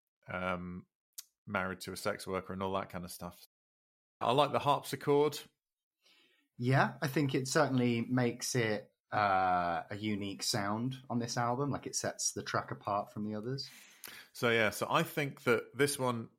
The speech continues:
Speaker 1: it, this one is social isolation, isn't it?
Speaker 2: Mm-hmm.
Speaker 1: It's how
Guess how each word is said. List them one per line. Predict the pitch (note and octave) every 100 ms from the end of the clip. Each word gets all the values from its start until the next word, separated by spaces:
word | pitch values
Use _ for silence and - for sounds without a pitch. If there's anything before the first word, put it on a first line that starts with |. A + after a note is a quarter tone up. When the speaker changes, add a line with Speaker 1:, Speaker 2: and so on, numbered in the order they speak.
| -
Speaker 1:
it, | A#2 A2+ - _
this | A#2+ C#3
one | C#3+ A#2+
is | -
social | - B2 A2+ A#2+ G#2+
isolation, | G#2+ G#2 - G2 G2 G2 - F2
isn't | F2+ F2
it? | E2+ - _ _ _ _ _ _ A#2
Speaker 2:
Mm-hmm. | G#2+ C3+ - - _ _ _ _ _ _ _ _ _
Speaker 1:
It's | C#3 C#3+ C#3+
how | - A2 A2+ A2 A2+